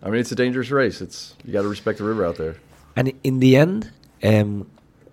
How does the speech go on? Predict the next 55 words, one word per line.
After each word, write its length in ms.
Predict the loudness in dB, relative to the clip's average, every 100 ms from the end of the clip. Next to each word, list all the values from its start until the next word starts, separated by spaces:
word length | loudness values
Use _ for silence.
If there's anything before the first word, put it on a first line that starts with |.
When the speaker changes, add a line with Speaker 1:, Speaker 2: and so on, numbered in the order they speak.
| _
Speaker 2:
how 200 | 4 6
spaced 440 | 6 8 8 8 6
out 200 | 4 4
are 160 | 4 2
the 80 |
boats? 420 | 4 2 0 -4 -12 _ _ _ 2
Do 80 | 8
they, 280 | 8 8 2 -4
is, 220 | -2 -2 -8 _ _ 0
is 120 | 4
it 140 | 4 6
possible 360 | 6 6 6
to 120 | 6
have 160 | 4 4
this 280 | 2 -2 -6
movie 400 | 0 4 6 4
ending, 640 | 4 2 0 -6 -10 -8
like, 280 | -4 -6 -8 -20 _ 2
Speaker 1:
Oh, 80 | 10
Speaker 2:
head 180 | 10
to 60 | 12
Speaker 1:
yeah. 100 | 10
Speaker 2:
head? 200 | 8 4 0
Speaker 1:
Oh, 120 | 6
yeah. 320 | 8 8 4 2
Yeah, 100 | 4
yeah, 160 | 6 6
yeah. 160 | 6
It 60 | 6
happens 320 | 4 2 0
every 160 | 2 4
once 240 | 2 2
in 60 | 4
a 20 |
while, 360 | 6 8 4 -2 -14 0
but 100 | 2
I 60 |
think, 220 | 2 2 6
like, 340 | 6 4 -2 _ _ _
first 380 | _ 2 2 2
and 60 | 0
second 260 | 0 0
place 320 | 2 2 2 2
were 360 | 2 2 2 0
quite 220 | 2 4
a 40 | 4
ways 240 | 2 2
a-, 60 | -4 -2
away 400 | 0 2 2 2
this 260 | -2 -2
year. 380 | -2 0 -2 -4
I'm 140 | -4 -2
not 180 | -2
sure 180 | -2 -6
exactly, 600 | -2 0 0 -2 -2 -6